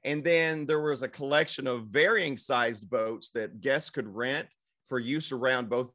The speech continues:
Bay Lake and the Seven Seas Lagoon. They had the, the, the bob about boats, and they had those little, uh, water sprites, those little one or two person,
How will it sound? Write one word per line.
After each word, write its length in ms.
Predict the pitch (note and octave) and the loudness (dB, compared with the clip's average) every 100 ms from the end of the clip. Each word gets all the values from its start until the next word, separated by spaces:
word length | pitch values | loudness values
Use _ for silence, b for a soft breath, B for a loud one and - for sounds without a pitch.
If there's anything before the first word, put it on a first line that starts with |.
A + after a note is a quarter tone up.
| G#2+ | -2
Bay 220 | A#2+ A#2+ | 0 2
Lake 260 | A#2+ B2 B2+ | 2 0 0
and 200 | C3 C#3+ | -4 -2
the 60 | |
Seven 320 | A#2+ B2+ A#2 | -2 -2 -2
Seas 300 | A#2 B2 A2+ | -4 -8 -8
Lagoon. 420 | G#2+ G2 C#3+ C3+ G2 | -8 -2 -2 -2 -4
They 140 | G#2 | -2
had 240 | A#2 A2 | -2 -4
the, 180 | F#2 F#2 - _ _ _ _ | -4 -8 -8 _ _ _ _
the, 220 | A2 A2+ - A2 | -6 -6 -10 -6
the 100 | A#2+ | -6
bob 440 | G#2 F#2 B2+ C#3 | -4 0 0 0
about 440 | C3 C#3 C3+ B2 | 0 2 2 0
boats, 600 | A#2 C#3 C3+ C3 C3 - - | 0 2 2 2 -2 -6 -14
and 100 | A#2 | -8
they 120 | B2 | -8
had 420 | A#2+ A#2 A#2 A2 - _ _ | -2 0 0 -2 -8 _ _
those 380 | A#2 A#2+ A2+ A#2+ | -2 -2 -4 -2
little, 300 | B2+ A#2+ A#2 | -2 -2 -2
uh, 100 | G#2+ | -2
water 320 | B2 C3+ C#3 | 2 2 0
sprites, 560 | - C#3+ C3+ C#3 - | -4 0 2 2 -2
those 240 | - A#2+ G#2+ | -10 -8 -4
little 240 | A#2+ A#2 | -4 -4
one 240 | A2+ B2+ B2+ | -2 0 0
or 80 | |
two 220 | A#2+ - B2+ | -4 -8 -4
person, 520 | B2 B2 - A#2+ | -2 -2 -4 -6